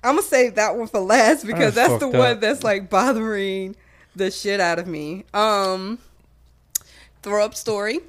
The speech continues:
Speaker 1: So here's one. Make her suck your dick. 'Cause it says make her blow you. I, I took this off the website, but I'm black. Make her suck your dick, make her puke,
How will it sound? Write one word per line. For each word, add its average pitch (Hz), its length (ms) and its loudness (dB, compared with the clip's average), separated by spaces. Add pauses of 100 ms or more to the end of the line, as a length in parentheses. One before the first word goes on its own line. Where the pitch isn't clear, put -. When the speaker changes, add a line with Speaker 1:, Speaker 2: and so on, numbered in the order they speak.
Speaker 1:
So 233 320 0
here's 277 320 -2
one. 208 380 -4 (200)
Make 208 280 -6
her 254 120 -4
suck 247 260 -6
your 330 100 -2
dick. 190 380 -6 (400)
'Cause 214 160 -2
it 247 80 -8
says 302 260 -2
make 233 200 -4
her 233 100 -4
blow 196 240 0
you. 220 260 -6
I, 202 140 2 (160)
I 190 80 -6
took 214 220 -10
this 220 160 -10
off 196 180 -6
the 196 100 -14
website, 196 440 -4
but 185 120 -2
I'm 180 160 -4
black. 143 360 -8 (600)
Make 208 200 -2
her 294 100 4
suck 294 240 -2
your 349 80 2
dick, 185 440 -2 (380)
make 202 160 -8
her 190 100 -10
puke, 226 460 -10